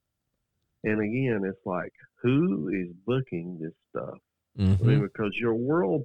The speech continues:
Speaker 1: title needs to be the main event,
Speaker 2: Yeah.
Speaker 1: period.
Speaker 2: Yeah, without a
Speaker 1: I mean,
Speaker 2: doubt.
Speaker 1: if your world title is being defended,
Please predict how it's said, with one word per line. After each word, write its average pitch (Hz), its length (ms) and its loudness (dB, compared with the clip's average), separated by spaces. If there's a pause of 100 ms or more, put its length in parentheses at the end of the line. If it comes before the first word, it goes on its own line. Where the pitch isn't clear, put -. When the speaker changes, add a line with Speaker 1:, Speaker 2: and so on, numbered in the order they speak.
(160)
Speaker 1:
title 107 460 -2 (640)
needs 127 220 0
to - 80 -10
be 117 120 2
the 104 80 0
main 104 260 0
event, 90 380 -2 (400)
Speaker 2:
Yeah. 123 80 6
Speaker 1:
period. 139 280 4 (300)
Speaker 2:
Yeah, 110 280 2 (200)
without 107 320 2
a 117 100 2
Speaker 1:
I 131 40 6
mean, 113 100 4
Speaker 2:
doubt. 110 60 2
Speaker 1:
if 104 120 -4
your 147 140 4
world 151 400 4
title 135 340 0
is 107 100 -4
being 113 220 2
defended, 101 480 0